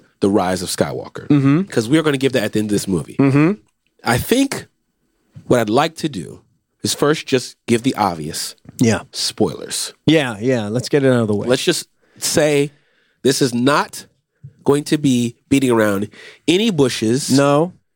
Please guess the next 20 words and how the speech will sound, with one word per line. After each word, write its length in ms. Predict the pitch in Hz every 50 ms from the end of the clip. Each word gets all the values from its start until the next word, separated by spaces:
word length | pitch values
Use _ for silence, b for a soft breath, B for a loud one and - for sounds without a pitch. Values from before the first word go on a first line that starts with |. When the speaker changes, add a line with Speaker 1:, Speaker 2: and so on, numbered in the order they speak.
| _ _ _ _ _ _ _ _
Speaker 1:
Anything. 500 | 156 170 170 156 131 104 - - - - _
Speaker 2:
No. 400 | - 147 160 165 160 131 104 92 - - - _ _
Speaker 1:
We're 100 | 135 151
Speaker 2:
We're 60 | 143
Speaker 1:
gonna 160 | 156 160 147 127
go 300 | 123 131 123 120 117 113
Speaker 2:
laying 340 | - 156 160 160 170 170
it 100 | 165 160
all 200 | 156 160 160 156
out. 240 | 156 160 147 113 - _ _ _ _ _ _ _
Speaker 1:
all 460 | - 135 139 143 147 151 147 135 -
eleven 400 | 123 123 123 131 135 143 147 139
movies, 680 | 135 131 131 131 131 131 127 127 127 123 123 - - - _ _ _
Speaker 2:
Mm-hmm. 220 | - 117 107 107 104 104 - _ _
Speaker 1:
all 720 | - 113 123 127 131 131 131 131 127 127 123 127 123 71 - _
of 100 | 120 107 -
Adam's, 800 | 98 127 123 120 120 117 113 117 113 110 107 - - - - - _ _ - - _ _ _ -
you 140 | - 120
know, 300 | 117 120 117 107 107 101 -
extended 840 | - 107 - - - - 131 127 123 123 123 123 123 120 120 117